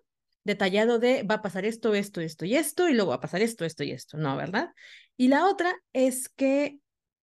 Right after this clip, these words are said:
tú lo fuiste haciendo como con ideas, con escenas, ¿no? Tú dices, "Voy a llegar a este punto",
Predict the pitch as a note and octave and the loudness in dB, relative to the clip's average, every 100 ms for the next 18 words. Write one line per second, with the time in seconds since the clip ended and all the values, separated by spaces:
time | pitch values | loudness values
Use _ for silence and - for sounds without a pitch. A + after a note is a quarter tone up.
0 | _ - B3 B3+ B3+ C4 C4 D4 B3 G#3 | _ 0 2 4 2 2 2 2 0 0
1 | F#3 F3 E3+ F#3+ E3 F3+ E3+ - G#3 D3 | 0 0 2 0 0 -2 -2 0 0 0
2 | E3 A3+ A3+ A3 A3+ _ - - F#3+ B3+ | -4 -2 -2 0 -2 _ -20 -8 0 2
3 | D#4+ B3 G3+ A#3 A#3 A#3 A#3 A3+ A3+ G3+ | 4 2 2 2 2 0 -4 -2 0 0
4 | F3 C#3+ | -2 -10